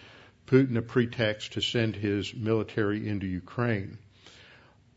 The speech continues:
Friday, I got an email from Igor. I hadn't heard from him in a couple of weeks, so I sent him an email to find out what was going on.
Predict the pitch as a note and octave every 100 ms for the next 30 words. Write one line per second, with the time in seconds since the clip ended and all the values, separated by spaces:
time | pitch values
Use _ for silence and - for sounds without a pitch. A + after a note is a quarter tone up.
0 | _ - - C#3 D#3 C#3+ A#2+ - A2+ A2
1 | A#2 A2 A#2+ B2 A#2+ A#2 A#2+ A#2 A2+ A2+
2 | C#3 C#3+ A2+ A#2 C#3+ - - - - G#2+
3 | A2 G#2+ G2+ B2+ A#2+ A#2 G#2+ G2+ G2+ G2
4 | A#2+ A#2 G2+ G2 A#2 A2 - G2+ - A2
5 | G2+ A2 A2 G#2+ G#2 A2 G#2+ G#2 G2 F#2+
6 | F#2 G#2+ G2+ G#2+ G#2 G2+